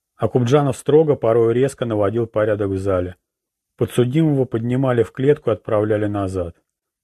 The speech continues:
Из выкриков Чикатило: "Я честная хохлушка. Ни первого, ни последнего слова мне не давали, и линолеум не воровал. Подписал под пытками и наркотиками".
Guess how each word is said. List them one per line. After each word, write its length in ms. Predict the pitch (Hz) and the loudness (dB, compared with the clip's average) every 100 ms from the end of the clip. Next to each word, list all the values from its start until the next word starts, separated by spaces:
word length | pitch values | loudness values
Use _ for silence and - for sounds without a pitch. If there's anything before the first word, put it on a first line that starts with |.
| _ _ _ _ _ - | _ _ _ _ _ -6
Из 160 | 104 | -2
выкриков 540 | 113 156 151 139 139 - | 2 2 0 -2 -2 -2
Чикатило: 800 | 123 - 123 - 107 95 90 _ | -6 0 0 -2 -6 -6 -6 _
"Я 340 | 104 113 143 147 | -4 2 2 2
честная 480 | - 147 135 139 131 | 2 0 0 -4 -4
хохлушка. 800 | 151 139 147 120 107 - 98 _ _ _ 123 | -2 -2 -2 -4 -6 -6 -10 _ _ _ -4
Ни 140 | 123 | -4
первого, 360 | 135 156 156 139 | 2 4 6 4
ни 100 | 127 | 0
последнего 500 | 120 113 139 135 131 | -4 -2 -2 -2 -6
слова 340 | - 143 143 | -2 0 2
мне 180 | 123 123 | 0 -4
не 120 | 135 | -4
давали, 580 | 127 131 120 104 98 92 _ _ | -2 2 2 2 0 -4 _ _
и 80 | 113 | -2
линолеум 540 | 135 151 139 123 117 113 | 0 2 2 2 0 -2
не 80 | |
воровал. 600 | 110 110 107 107 101 95 _ _ - | 0 2 2 0 -2 -4 _ _ -6
Подписал 540 | 113 - 127 156 151 | -6 -2 -2 2 0
под 280 | 147 113 - | 0 -2 -2
пытками 400 | 143 - 135 135 | -6 -4 -6 -4
и 40 | |
наркотиками". 840 | 135 135 - 107 95 95 95 95 | -2 -4 -4 -4 -4 -10 -12 -12